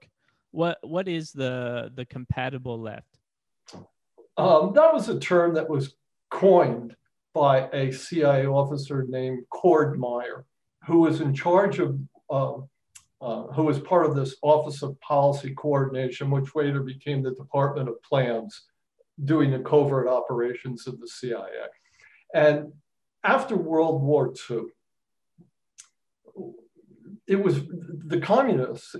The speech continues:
Speaker 2: and socialists throughout Europe had been the only people that basically had <laughs> resisted the fascists. And so,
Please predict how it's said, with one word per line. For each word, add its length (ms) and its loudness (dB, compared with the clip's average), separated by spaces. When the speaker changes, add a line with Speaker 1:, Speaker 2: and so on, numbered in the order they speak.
Speaker 2:
and 260 -2
socialists 1080 -8
throughout 460 4
Europe 460 0
had 240 2
been 140 8
the 180 4
only 260 4
people 400 -4
that 240 -6
basically 580 0
had 180 -6
<laughs> 40 -10
resisted 760 -2
the 120 2
fascists. 1040 -8
And 180 6
so, 340 4